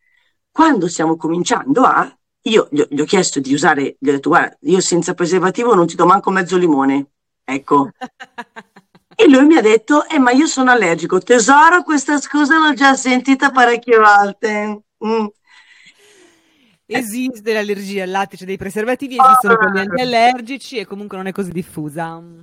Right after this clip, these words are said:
Speaker 1: Ecco,
Speaker 2: Mm.
Speaker 1: e quindi mi ricordo che controvoglia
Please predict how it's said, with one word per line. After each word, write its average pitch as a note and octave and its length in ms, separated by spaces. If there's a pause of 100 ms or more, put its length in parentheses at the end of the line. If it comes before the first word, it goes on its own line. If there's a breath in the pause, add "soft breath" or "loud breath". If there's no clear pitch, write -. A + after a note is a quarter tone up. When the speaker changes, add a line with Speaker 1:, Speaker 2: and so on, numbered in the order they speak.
(140)
Speaker 1:
Ecco, E3 520
Speaker 2:
Mm. E3+ 40 (360 loud breath)
Speaker 1:
e F3+ 120
quindi B3+ 280
mi F#3 120
ricordo F#3 480
che G3 400
controvoglia F3+ 1600